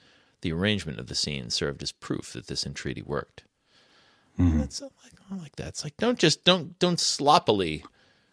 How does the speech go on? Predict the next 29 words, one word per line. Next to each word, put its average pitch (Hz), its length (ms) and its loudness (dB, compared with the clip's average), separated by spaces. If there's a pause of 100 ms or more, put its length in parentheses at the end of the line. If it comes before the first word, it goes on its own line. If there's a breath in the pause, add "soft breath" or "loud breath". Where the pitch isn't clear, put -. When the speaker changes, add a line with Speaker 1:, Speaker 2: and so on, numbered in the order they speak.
Speaker 2:
The 135 100 8
Speaker 1:
murder 139 120 12
Speaker 2:
arrangement 151 440 12
of 131 280 6
this 107 520 8 (320)
Speaker 1:
these 107 260 4
people. 92 580 4
Speaker 2:
probably 202 260 10
much 135 360 10
later 110 280 10
composed 95 500 4
lithograph 87 580 6
is, - 440 0 (440)
shows 123 460 8
the 92 100 6
orderliness 82 600 6
of 76 120 2
the 76 80 0
people, 78 460 0
is 95 140 4
proof 165 380 8
of 73 140 2
the 78 260 4 (880 loud breath)
humanity 110 600 8
of 73 120 2
the 76 60 0
people 82 280 4
of 76 120 2
Minnesota 82 680 6